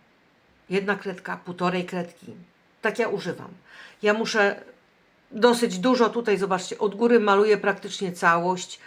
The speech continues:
bo ja mam, no, problemy z, jedna brew jest wyżej, druga niżej,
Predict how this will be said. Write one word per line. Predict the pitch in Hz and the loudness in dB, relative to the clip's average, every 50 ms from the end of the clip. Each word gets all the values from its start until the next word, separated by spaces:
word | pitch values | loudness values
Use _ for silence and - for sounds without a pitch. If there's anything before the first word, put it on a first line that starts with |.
| - - - - - - - - | -20 -20 -20 -20 -20 -20 -18 -8
bo | 214 196 220 220 | -2 2 4 4
ja | 214 220 214 214 220 | 6 6 4 4 4
mam, | 208 196 180 180 190 190 196 202 208 214 - - | 4 2 2 2 2 0 0 -4 -6 -8 -8 -4
no, | - 240 254 269 | -2 0 0 0
problemy | 262 - 269 262 226 254 240 226 208 196 190 185 | 0 2 2 2 4 2 2 2 0 -2 -4 -4
z, | 185 - - - - _ _ _ _ _ _ _ _ - | -8 -12 -16 -20 -20 _ _ _ _ _ _ _ _ -2
jedna | - 214 208 214 202 180 | -2 0 0 0 0 2
brew | 185 185 180 185 | 0 0 -2 -2
jest | 190 165 - 180 | -6 -8 -8 -6
wyżej, | 196 233 196 220 196 | -6 -4 -4 -4 -6
druga | 156 160 143 147 147 | -8 -8 -10 -6 -4
niżej, | 175 214 226 202 190 202 185 175 175 | -4 -2 -4 -4 -4 -4 -4 -4 -6